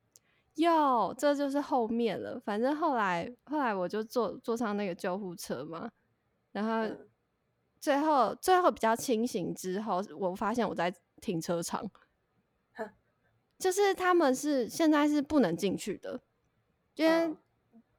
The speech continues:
Speaker 1: 我不知道是医院人太多还是管制的关系，反正我后来醒来的时候，我是在停车场，就躺在停车场挂点滴这样。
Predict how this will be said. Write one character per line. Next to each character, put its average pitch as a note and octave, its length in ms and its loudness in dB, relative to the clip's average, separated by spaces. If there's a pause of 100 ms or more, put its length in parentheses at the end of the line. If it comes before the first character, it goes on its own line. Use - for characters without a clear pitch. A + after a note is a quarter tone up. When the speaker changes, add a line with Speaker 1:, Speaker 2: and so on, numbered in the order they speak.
(1080)
Speaker 1:
我 A3 140 0
不 C4 100 -2
知 D4 60 0
道 E4 160 6
是 C4+ 640 0 (420)
医 B3+ 160 0
院 C4 240 4
人 F#3 220 2
太 G#3+ 240 -2
多 F3+ 220 -2
还 F#3 140 -4
是 A3 140 -6
管 F3 300 -2
制 F#3 180 -6
的 F2+ 120 -8
关 - 280 -6
系， E3+ 160 -6
反 F#3+ 220 0
正 C4 140 4
我 G3+ 100 4
后 A3 140 0
来 E3+ 140 2
醒 - 220 -6
来 C#3 160 -6
的 G2 60 -4
时 G3+ 100 -6
候， F#3 80 2
我 F3+ 160 -2
是 G#3 380 0 (280)
在 G#3+ 180 2
停 - 180 -4
车 C3+ 200 -4
场， - 280 -4 (260)
就 A3 260 6
躺 F#3+ 300 0
在 G#3 140 6
停 G#3 180 2
车 G3 200 4
场 F#3+ 200 2
挂 G3 200 8
点 - 240 -4
滴 - 180 -12
这 A#3 100 -6
样。 D#3 160 -4